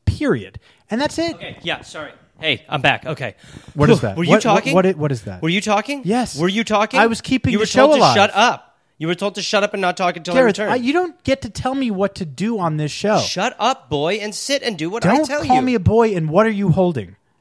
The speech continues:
Speaker 2: I'm holding, uh, I'm holding a red magical, uh, a regular ball, a red ball.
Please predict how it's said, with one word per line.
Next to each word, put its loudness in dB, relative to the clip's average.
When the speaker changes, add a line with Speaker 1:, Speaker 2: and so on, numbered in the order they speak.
Speaker 2:
I'm -2
holding, 0
uh, -4
I'm -6
holding -4
a -6
red -4
magical, -10
uh, -8
a -18
regular -4
ball, -14
a -14
red -4
ball. -12